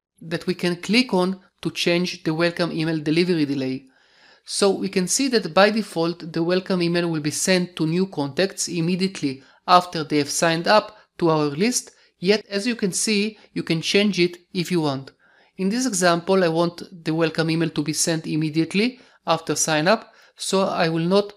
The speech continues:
change anything. Now, next to the From caption,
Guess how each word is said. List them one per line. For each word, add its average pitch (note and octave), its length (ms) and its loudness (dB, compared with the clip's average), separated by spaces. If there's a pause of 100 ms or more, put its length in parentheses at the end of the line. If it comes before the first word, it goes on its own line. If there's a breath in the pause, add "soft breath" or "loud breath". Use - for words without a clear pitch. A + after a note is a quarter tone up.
(140)
change E3 320 -2
anything. C#3+ 440 -4 (840)
Now, F#3 360 4
next G#3 260 -2
to C#4 100 0
the F3 140 2
From G3 460 2
caption, E3 540 -2